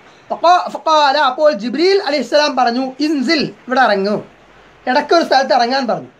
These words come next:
"ഫസ്വല്ലി", എന്നിട്ട് അവിടെ ഇറങ്ങിയിട്ട് നിസ്കരിക്കൂ എന്ന് പറഞ്ഞു. ഇടയ്ക്ക് യാത്രയിൽ, ഏ? ഫഫഅൽതു, അങ്ങനെ ഞാൻ അവിടെ ഇറങ്ങി, ആ, നിസ്കരിച്ചു, അപ്രകാരം ചെയ്തു. ഫഖാൽ, അപ്പോൾ ജിബ്രീൽ ചോദിച്ചു, "അതദ്രി ഐന സ്വല്ലൈതു",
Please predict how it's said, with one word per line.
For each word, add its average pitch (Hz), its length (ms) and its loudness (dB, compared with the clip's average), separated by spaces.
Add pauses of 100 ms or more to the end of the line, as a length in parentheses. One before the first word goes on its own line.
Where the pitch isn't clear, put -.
(280)
"ഫസ്വല്ലി", 285 600 0
എന്നിട്ട് 285 440 -6
അവിടെ 285 160 2
ഇറങ്ങിയിട്ട് 285 400 0
നിസ്കരിക്കൂ 302 540 0
എന്ന് 208 160 0
പറഞ്ഞു. 135 220 -10 (640)
ഇടയ്ക്ക് 262 300 -2
യാത്രയിൽ, 349 500 0 (480)
ഏ? 277 180 -10 (840)
ഫഫഅൽതു, 311 760 0
അങ്ങനെ 302 240 -2
ഞാൻ 302 180 0
അവിടെ 294 180 0
ഇറങ്ങി, 285 320 2 (280)
ആ, 254 80 -4 (200)
നിസ്കരിച്ചു, 262 380 0
അപ്രകാരം 285 420 2
ചെയ്തു. 262 200 -4 (640)
ഫഖാൽ, 330 560 0 (180)
അപ്പോൾ 208 200 -4
ജിബ്രീൽ 277 340 -4
ചോദിച്ചു, 302 320 2
"അതദ്രി 285 640 0 (100)
ഐന 311 280 0
സ്വല്ലൈതു", 254 840 0